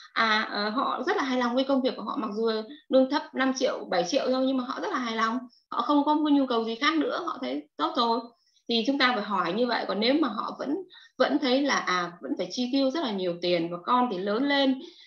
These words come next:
thì cần phải nhiều thứ, thì lúc đấy là chúng ta sẽ, sẽ đánh, đánh, đánh vào tâm lý, đúng không ạ? Và nếu như tôi có một cái giải pháp giúp bạn giải quyết tất cả các vấn đề trên thì bạn có muốn nghe chứ? Đây là những cái, cái gợi ý mà các anh chị có thể ghi chép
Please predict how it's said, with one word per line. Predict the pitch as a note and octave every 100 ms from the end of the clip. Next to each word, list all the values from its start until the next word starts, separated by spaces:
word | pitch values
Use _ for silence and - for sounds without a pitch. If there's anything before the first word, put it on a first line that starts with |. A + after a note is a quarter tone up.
| -
thì | A3 F#3+ F3+
cần | A3+ G#3
phải | F#3+
nhiều | F#3+ F#3
thứ, | A3 A#3+ G4+ C5
thì | A#3
lúc | B3 A#3+
đấy | A#3
là | C#4 C4
chúng | B3+
ta | A#3+ B3
sẽ, | - - - -
sẽ | -
đánh, | A3 C#4 -
đánh, | G#3 A#3+ D#4 -
đánh | A3 B3+
vào | G#3
tâm | G3+
lý, | G#3+ B3
đúng | B3
không | C4
ạ? | - - C4+ C4 - - -
Và | G3
nếu | G3+ A#3+ D#4+
như | F4 D#4+ C4
tôi | B3+ B3 B3
có | A3+
một | B3+
cái | A3+
giải | G3+ -
pháp | A3+ C#4+ -
giúp | C4 -
bạn | - -
giải | F#3+ -
quyết | C4+ D4+
tất | - -
cả | G3
các | F#3+ G#3
vấn | A#3
đề | F3+
trên | F3 A#3 G#3 - _ _ _ -
thì | G3 F3+ -
bạn | F#3 -
có | G3+
muốn | A3 C4
nghe | C4 A#3 -
chứ? | G#3 C4
Đây | B3+
là | B3+
những | F3+ -
cái, | C4 B3+
cái | A3+ A#3+
gợi | C4+ -
ý | A3 B3+
mà | D4
các | A3+
anh |
chị | G#3+
có | A3+ A3
thể | D#3+
ghi | G3+
chép | A#3+